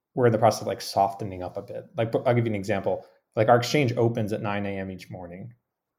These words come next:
And so, like, there's, like, twenty people between us and the market maker that, like, get on the starting line, and, like, within five seconds, every market is fully quoted. You can get five thousand plus down on anything.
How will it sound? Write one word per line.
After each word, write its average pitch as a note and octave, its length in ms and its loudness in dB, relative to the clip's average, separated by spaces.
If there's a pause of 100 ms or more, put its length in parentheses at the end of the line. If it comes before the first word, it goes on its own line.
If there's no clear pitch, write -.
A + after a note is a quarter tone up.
(400)
And A#2 160 2
so, B2 120 6
like, G2+ 200 4
there's, G2+ 180 0
like, F#2+ 220 0 (800)
twenty D#3+ 340 4
people A2+ 380 2
between A2 340 0
us A2 140 0
and A#2+ 80 -4
the A2 60 0
market A2 280 0
maker A#2 240 0
that, A2 120 4
like, G#2+ 280 -2 (340)
get B2 140 8
on C3 100 10
the B2+ 60 2
starting A#2 400 6
line, G2 320 -2
and, G#2+ 160 -4
like, G2+ 200 -2
within A#2 280 2
five A2+ 280 4
seconds, C#3 640 -2 (460)
every A#2+ 240 4
market G#2+ 320 0
is G2 120 -4
fully A2 300 -2
quoted. G2 480 -6 (800)
You G#2+ 80 -2
can A2 100 0
get G#2 200 -2
five G#2 260 4
thousand G2+ 320 2
plus - 240 -4
down G2 160 -4
on F#2 180 -8
anything. G#2 440 -12